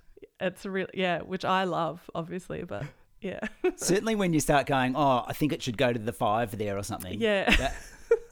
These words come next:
Speaker 2: maybe it's one of those things where it just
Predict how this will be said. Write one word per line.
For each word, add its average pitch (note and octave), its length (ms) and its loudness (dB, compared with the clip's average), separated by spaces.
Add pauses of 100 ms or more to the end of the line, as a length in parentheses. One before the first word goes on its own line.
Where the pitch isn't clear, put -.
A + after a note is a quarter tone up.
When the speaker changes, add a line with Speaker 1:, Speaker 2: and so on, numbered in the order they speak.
(380)
Speaker 2:
maybe F#3 260 0
it's G3 240 -8
one D#3 140 2
of C#3 60 2
those C3 180 2
things A#2 240 0
where A2 260 2
it F2 160 -6
just - 380 -6